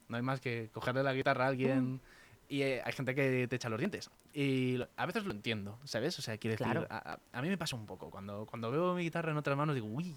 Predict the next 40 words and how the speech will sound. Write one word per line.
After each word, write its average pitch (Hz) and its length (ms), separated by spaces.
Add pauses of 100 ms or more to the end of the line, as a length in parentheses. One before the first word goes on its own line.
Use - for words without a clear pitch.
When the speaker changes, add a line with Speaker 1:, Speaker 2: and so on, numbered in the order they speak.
Speaker 1:
qué 139 100
raro 135 260
todo". 117 280
Speaker 2:
No 247 120
toques, 135 380
no 240 140
toques. 147 200
Speaker 1:
Exacto, 156 360
exacto. 143 400
Speaker 2:
<laughs> - 60
¿Por 214 120
qué 277 100
tocas? - 600
Speaker 1:
Exacto. 151 460 (180)
Así 139 200
que, 135 280
mm, 127 320
Speaker 2:
<laughs> - 20
O - 20
sea, 220 120
que 196 60
Speaker 1:
sí. - 20
Speaker 2:
podríamos 208 340
decir 240 180
que 247 80
tu 240 140
guitarra 214 260
se 202 80
llama 226 280
Edgar 135 300
Rey. 135 200 (460)
Speaker 1:
Mi 190 120
guitarra 254 220
soy 110 160
yo 117 240
también, 117 460
Speaker 2:
Claro. 262 220
Speaker 1:
de 135 180
alguna 131 280
forma. 113 360